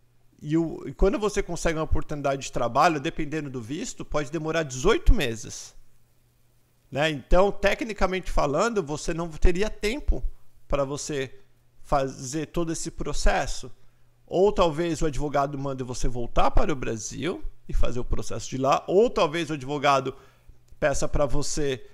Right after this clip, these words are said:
fazer uma extensão de visto de turista, que também só vale por mais seis meses, ou se você tiver condições financeiras,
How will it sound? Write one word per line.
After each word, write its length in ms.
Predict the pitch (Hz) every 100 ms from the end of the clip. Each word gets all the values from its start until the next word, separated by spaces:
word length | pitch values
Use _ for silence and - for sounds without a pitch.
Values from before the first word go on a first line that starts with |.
| -
fazer 400 | - 143 123 156
uma 160 | 147 135
extensão 420 | - 143 - 156
de 140 | 139
visto 300 | 113 139 190
de 100 | 180
turista, 420 | - 143 151 -
que 80 | -
também 220 | - -
só 160 | 151 147
vale 240 | 135 160
por 140 | 165 -
mais 180 | 139 131
seis 300 | 139 127 131
meses, 480 | 123 156 208 269 - - - - -
ou 300 | - 139 -
se 120 | 233
você 260 | 175 -
tiver 380 | 180 165 156 190
condições 680 | 185 180 - - 165 151 -
financeiras, 800 | - 151 127 - 170 208 202 -